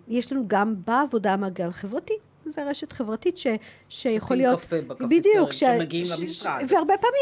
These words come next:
Speaker 1: המקור שלהם זה או שהם יושבים ככה ב-, בעולם שבו עבודה הייתה מקום, נכון? או שהם ישבו במסדרון והכרנו אותם, או שעבדנו איתם פעם והם עברו הלאה, או... זה אנשים שצברנו חברתית. ויש לנו עוד רשת שהיא מאוד חשובה, ואנחנו הרבה פעמים לא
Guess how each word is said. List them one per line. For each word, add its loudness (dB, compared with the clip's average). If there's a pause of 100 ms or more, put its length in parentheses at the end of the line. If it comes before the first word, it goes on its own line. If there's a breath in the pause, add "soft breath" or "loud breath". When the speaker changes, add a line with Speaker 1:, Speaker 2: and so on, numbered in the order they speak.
Speaker 1:
המקור 2
שלהם 2
זה 0
או 2
שהם 0
יושבים -2
ככה 0
ב-, -2
בעולם 2
שבו -2
עבודה -2
הייתה -2
מקום, 0
נכון? 0 (220 loud breath)
או -2
שהם -2
ישבו 0
במסדרון 0
והכרנו 0
אותם, 0
או -2
שעבדנו -6
איתם 0
פעם 0
והם 0
עברו -4
הלאה, 2
או... 0 (200)
זה -8
אנשים -2
שצברנו 0
חברתית. -6 (680 loud breath)
ויש -4
לנו -2
עוד -6
רשת -8 (120)
שהיא -4
מאוד -4
חשובה, -8 (180)
ואנחנו -6
הרבה -4
פעמים -4
לא -2